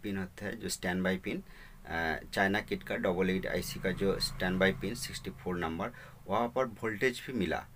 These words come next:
लेकिन स्टैंड बाई on, अ, करने का बहुत कोशिश किया, वो स्टैंड बाई से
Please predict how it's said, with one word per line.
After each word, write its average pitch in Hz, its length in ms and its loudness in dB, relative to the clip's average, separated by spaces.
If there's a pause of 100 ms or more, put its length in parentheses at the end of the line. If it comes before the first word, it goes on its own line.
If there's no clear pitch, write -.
(260)
लेकिन 101 300 0
स्टैंड 104 340 0
बाई 117 120 4
on, 117 400 -2 (260)
अ, 98 400 -2 (200)
करने 107 240 0
का 117 120 2
बहुत 98 320 -2 (100)
कोशिश 107 380 -4
किया, 107 280 -2 (340)
वो 104 60 -4
स्टैंड 98 320 0
बाई 110 120 0
से 196 280 -4